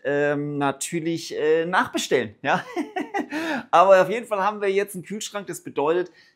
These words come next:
wenn ihr hier zum Spielen kommt, dann, äh, gibt's nicht nur Getränke, sondern auch kühle Getränke. Das ist ja wirklich, äh, eine ziemlich coole Nachricht.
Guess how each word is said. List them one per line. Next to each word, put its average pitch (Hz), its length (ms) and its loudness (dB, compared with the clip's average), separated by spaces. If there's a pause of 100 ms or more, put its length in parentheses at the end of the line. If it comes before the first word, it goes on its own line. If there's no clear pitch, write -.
wenn 143 120 -2
ihr 156 60 -2
hier 151 140 -2
zum 131 120 -12
Spielen 143 320 -6
kommt, 131 320 -4 (400)
dann, 131 360 2
äh, 113 280 -2
gibt's - 380 -10
nicht 143 180 -8
nur 139 80 -6
Getränke, 139 340 -6
sondern 123 240 -8
auch - 160 -16
kühle 320 280 2
Getränke. 117 440 -2
Das 156 220 -10
ist - 140 -12
ja 131 160 -6
wirklich, 151 360 -12
äh, 127 180 -4
eine 127 120 -10
ziemlich 156 460 -14 (120)
coole 131 380 -4 (420)
Nachricht. - 600 0